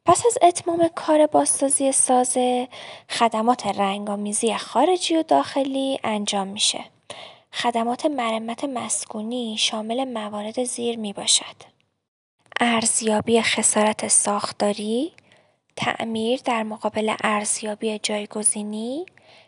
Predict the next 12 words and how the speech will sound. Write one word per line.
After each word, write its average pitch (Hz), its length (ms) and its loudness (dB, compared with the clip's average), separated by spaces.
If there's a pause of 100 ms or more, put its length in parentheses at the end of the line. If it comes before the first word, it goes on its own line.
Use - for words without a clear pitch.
(200)
تخریب 226 500 0
ساختمان 214 800 -2
و 233 120 2
املاک، 294 720 6 (500)
بازسازی 220 680 2
خسارت 220 760 -2
دود 220 320 -2
و 214 160 2
آتش، 233 800 0 (520)
بازسازی 220 720 2
خسارت 220 840 -2
آب. 233 460 2